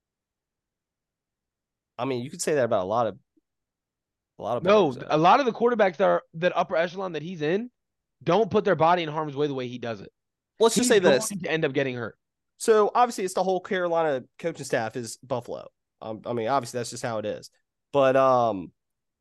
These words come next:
Speaker 1: I'm like, it's fucked up to say this. I have him as, like, a better, like, white version of Cam.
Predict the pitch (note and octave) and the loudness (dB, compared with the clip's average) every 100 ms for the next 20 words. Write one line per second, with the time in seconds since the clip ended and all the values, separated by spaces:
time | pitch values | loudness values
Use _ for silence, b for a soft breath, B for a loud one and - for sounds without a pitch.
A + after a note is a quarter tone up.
0 | - D#3 G3+ F#3 C#3+ B2 - _ _ - | -2 0 2 2 0 -4 -20 _ _ -8
1 | C#3 - D3+ B2 A#2 C3 G#2+ - - _ | -8 -4 -4 -4 -6 -4 -4 -8 -18 _
2 | D3 F#3 F#3 F3+ D#3 C#3+ C3 B2 C#3 C#3 | 0 2 2 2 2 2 0 -4 -2 -2
3 | A#2+ - - A2+ A2 C3 D3 C#3 C#3+ C#3 | -4 -10 -10 -10 -4 -2 -2 0 -2 0
4 | C3 A#2+ - A2 | -4 -8 -6 -8